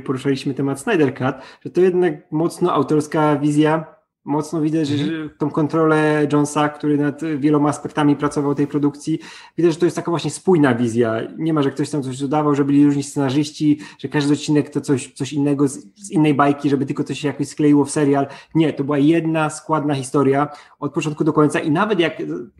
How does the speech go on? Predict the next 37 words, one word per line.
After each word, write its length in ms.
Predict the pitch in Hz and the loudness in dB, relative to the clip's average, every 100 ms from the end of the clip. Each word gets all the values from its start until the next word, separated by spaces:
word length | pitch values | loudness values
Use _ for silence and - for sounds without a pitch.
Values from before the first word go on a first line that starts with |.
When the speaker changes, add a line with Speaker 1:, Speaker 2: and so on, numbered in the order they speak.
| 143 | -12
Speaker 1:
zaraz 440 | 147 170 165 151 156 | -6 -4 -4 -6 -8
do 80 | 151 | -6
tego, 460 | 165 165 170 156 | -4 -4 -4 -6
o 60 | 156 | -6
tym 120 | 160 | -4
nadmienimy, 420 | 156 147 185 190 | -2 0 2 2
co 100 | 127 | 2
się 120 | 131 131 | -2 0
dalej 200 | 175 139 | 2 2
może 160 | 127 | 2
dziać 160 | 127 123 | 2 2
z 40 | |
tym 100 | 127 | 0
serialem, 380 | 120 127 123 135 | -2 0 0 0
Speaker 2:
Proszę. 160 | 147 101 127 - | -4 -10 -14 -4
Speaker 1:
ale 140 | 127 147 | 0 2
nawet 360 | 185 185 185 - | 2 0 -2 -4
jeśli 640 | 165 151 165 - 165 156 | -2 0 0 -4 -4 -4
C 180 | 143 - 156 151 143 | -6 -8 -4 -2 2
W 220 | 151 147 | 4 4
rozmieni 340 | 143 143 151 147 | 2 2 0 0
to 100 | 147 | -2
na 80 | |
drobne, 500 | 131 127 123 123 127 127 - _ | 0 0 0 0 -2 -4 -14 _
cameosami, 800 | 151 135 135 131 151 143 143 143 | -6 -2 -4 -2 0 2 4 4
jakimiś 520 | 135 143 139 131 - 147 135 | 0 0 -2 -2 -2 -4 -2
pierdołami 480 | 147 131 143 143 139 | -2 0 0 2 2
różnymi, 520 | 143 135 139 147 208 - - - | 0 2 2 2 0 -6 -20 -8
dla 240 | 123 147 | 0 2
nich, 260 | 147 143 139 | 4 2 0
e, 460 | 160 147 143 143 147 | -2 -2 -2 -4 -6
znanymi, 560 | 139 147 143 147 247 254 - - _ _ _ - | -4 0 0 0 -2 -4 -14 -20 _ _ _ -8
no 60 | 190 | -6
i 100 | - | -2
tak, 360 | 196 233 - | 0 0 -2
ten 160 | 190 202 | -2 0
sezon 500 | 202 180 196 196 | 0 2 2 2